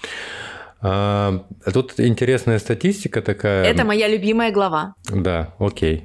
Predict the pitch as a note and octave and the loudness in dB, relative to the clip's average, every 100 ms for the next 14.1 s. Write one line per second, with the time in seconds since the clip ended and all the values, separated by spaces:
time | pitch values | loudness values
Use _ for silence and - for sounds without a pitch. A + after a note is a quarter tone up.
0 | - F2+ F#2 - E2 D#2 E2+ - F2 F#2 | -4 -2 -2 0 2 2 2 2 2 2
1 | F#2 G2+ A2 A2 F#2 - F#2 F#2 F2 E2 | 2 2 2 2 0 -2 -2 0 2 2
2 | F#2+ - A#3 F#2 F2+ F2 - - B3 C4+ | 0 2 2 2 2 0 0 2 2 2
3 | G#3 F#3+ - - G3 F#3+ F#3 A3+ D#4+ G#3 | 2 0 -4 0 2 2 2 0 0 0
4 | A#3 B3 A3 F#3 F#3+ F#3 G#3 G3+ G3 F3+ | 0 0 0 0 0 2 2 2 2 -2
5 | F3 G#2+ F#2 F#2+ F2 F2 F#2+ F#2+ F#2+ F#2 | -2 0 2 2 2 2 2 2 2 2
6 | F#2 E2+ F2+ F2+ F2+ C#3 - A2 G2 F2+ | 0 0 2 2 0 -2 2 2 2 0
7 | A2+ A2+ D3 F3 E3 - B2+ A2+ A2+ A#2+ | -2 0 2 2 0 2 2 4 4 4
8 | A#2+ G#2 F2+ F2+ E2+ G2 B2 - G#2+ F#2+ | 4 4 2 0 0 0 0 0 0 2
9 | E2 F#2 F2 F2+ F2 F2 E2+ F2 G2+ A#2 | 2 0 0 0 2 2 0 0 2 4
10 | F#2+ E2+ G#2 A2 - G2+ F#2+ F#2 F2+ E2 | 4 4 2 0 2 4 6 6 4 2
11 | - F2+ F2 E2+ E2 F2+ - G2 G2+ - | -4 -10 -8 -8 -4 -4 0 0 0 0
12 | G2 F#2 G#2 G2 D3 C#3 A#2+ G2+ G2+ - | 0 0 0 2 2 2 2 0 -2 0
13 | G#2 G2+ F#2+ - G2 F#2 F#2+ F2 F2 G#2 | 2 2 0 0 0 2 2 2 2 0
14 | G2+ | 0